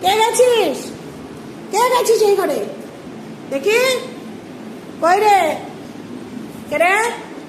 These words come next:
লুনা, লুনা একা এখানে বিচরণ করে যাচ্ছে। এই যে বসেছে।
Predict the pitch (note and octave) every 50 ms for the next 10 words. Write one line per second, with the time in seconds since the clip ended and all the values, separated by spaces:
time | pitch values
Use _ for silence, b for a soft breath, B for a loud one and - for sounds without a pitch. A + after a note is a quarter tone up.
0 | - - - - - - - - - - - - - - - - - - - -
1 | - A3+ A3 A#3 C4 C4+ A#3+ G#3+ G3 F3 F3 F#3+ A3 A#3+ C4 C4+ C4 G#3+ F#3+ F#3+
2 | - C#4+ E4 D#4+ - - G#3+ A#3 A#3+ A#3 G3 F#3+ G#3+ G3 G3 G3+ G3+ G3+ F#3+ -
3 | F3 F3+ F3+ - - - - - - - - - - - - - - - - -
4 | - - - D3+ D3+ D#3+ - - - - -